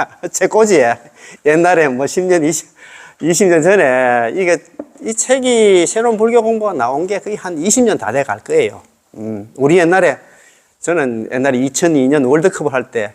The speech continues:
육십팔 기인데 그때 왔을 때는, 어, 새로운 불교 공부가 아니고 뭐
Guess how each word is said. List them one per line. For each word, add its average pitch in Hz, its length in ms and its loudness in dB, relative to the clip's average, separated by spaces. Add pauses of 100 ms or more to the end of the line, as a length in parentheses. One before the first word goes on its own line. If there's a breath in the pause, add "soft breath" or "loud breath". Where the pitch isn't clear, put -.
육십팔 139 380 -6
기인데 123 320 -4
그때 185 260 0
왔을 143 300 0
때는, 143 420 -2 (640 loud breath)
어, 123 460 0
새로운 180 300 2
불교 185 240 2
공부가 151 360 0
아니고 123 360 -2
뭐 113 300 -10